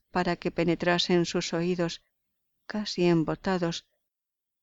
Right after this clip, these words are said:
cómo le hablaba de jóvenes robustos que habían muerto de repente y de la excelencia de las aguas de Carlsbad,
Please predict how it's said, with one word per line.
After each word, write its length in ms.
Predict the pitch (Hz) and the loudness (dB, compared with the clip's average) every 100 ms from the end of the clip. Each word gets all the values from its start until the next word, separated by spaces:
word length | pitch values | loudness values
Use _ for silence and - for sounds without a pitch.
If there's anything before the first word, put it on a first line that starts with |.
| _ _ _ _ _ _ _ | _ _ _ _ _ _ _
cómo 340 | 180 180 180 | -2 0 0
le 160 | 175 170 | 0 0
hablaba 480 | 165 170 185 170 160 | -2 0 0 0 0
de 140 | 170 | -2
jóvenes 580 | - 180 170 165 170 - | 0 0 4 2 2 0
robustos 720 | 170 175 175 - - 165 - _ | -2 0 -2 -2 -4 -6 -8 _
que 180 | - 160 | -10 -8
habían 420 | 156 170 170 165 | -6 -2 0 2
muerto 480 | 165 175 170 - 170 | 2 2 0 0 0
de 140 | 165 | 0
repente 800 | 165 180 - 185 170 - 170 - _ _ _ _ _ _ _ _ _ _ _ _ _ _ _ _ | -2 -2 0 0 0 -2 -6 -6 _ _ _ _ _ _ _ _ _ _ _ _ _ _ _ _
y 160 | 196 | -2
de 120 | 196 190 | -2 0
la 100 | 190 | -2
excelencia 760 | - - 190 226 226 - 165 | -4 -4 0 2 0 0 0
de 120 | 160 | 0
las 200 | 160 160 | 0 -2
aguas 460 | 185 180 170 165 - | 0 0 0 -2 -6
de 140 | 180 | -10
Carlsbad, 640 | - 190 180 - - 170 | -4 -4 -4 -6 -6 -6